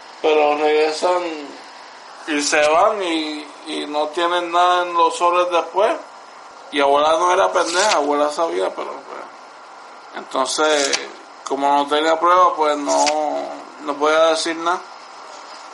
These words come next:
Hasta que un día sale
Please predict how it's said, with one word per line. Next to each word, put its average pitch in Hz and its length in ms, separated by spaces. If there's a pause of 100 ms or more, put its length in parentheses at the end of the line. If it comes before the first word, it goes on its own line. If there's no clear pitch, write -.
(120)
Hasta - 320
que 147 100
un 151 160
día 170 640 (440)
sale 156 680